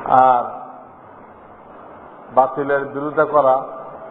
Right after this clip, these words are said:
এটার নাম হলো জিহাদ। এটা হলো একদম উপরের ক্লাস। তো প্রাথমিক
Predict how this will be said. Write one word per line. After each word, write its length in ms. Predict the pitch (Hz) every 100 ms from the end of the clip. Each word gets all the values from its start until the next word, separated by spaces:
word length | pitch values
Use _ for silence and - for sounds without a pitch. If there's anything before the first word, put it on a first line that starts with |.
| - -
এটার 220 | 131 135
নাম 200 | 139 139
হলো 120 | 135
জিহাদ। 440 | - 120 120 127 - - - - - - - - - - - - - - - - - -
এটা 100 | 123
হলো 140 | 143 147
একদম 380 | 139 - 147 135 -
উপরের 340 | 135 139 139
ক্লাস। 320 | 131 135 120 101 - - - - - - - - - - - - - - - - - - - - - -
তো 80 | -
প্রাথমিক 560 | - 147 151 - 170